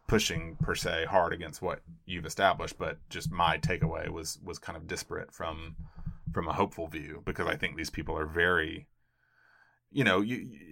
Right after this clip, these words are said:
I mean, I, uh, Vera, you identified in terms of the masked nature of things and how this obscures our identity, like,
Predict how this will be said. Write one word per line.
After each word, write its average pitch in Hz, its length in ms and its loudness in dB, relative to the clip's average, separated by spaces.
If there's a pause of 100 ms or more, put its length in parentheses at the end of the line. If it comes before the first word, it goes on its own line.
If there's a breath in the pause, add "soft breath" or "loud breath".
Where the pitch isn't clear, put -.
I 117 40 -4
mean, 104 160 4
I, 101 140 8
uh, 107 300 -4
Vera, 107 260 8
you 101 120 6
identified 92 500 2
in 85 60 -6
terms 90 180 -8
of 80 60 -14
the 82 60 -6
masked 85 520 2
nature 101 340 2
of 85 80 0
things 80 220 -8
and 87 100 -10
how 90 100 2
this 85 160 0
obscures 87 480 -2
our 82 140 2
identity, 98 360 0
like, 85 280 -2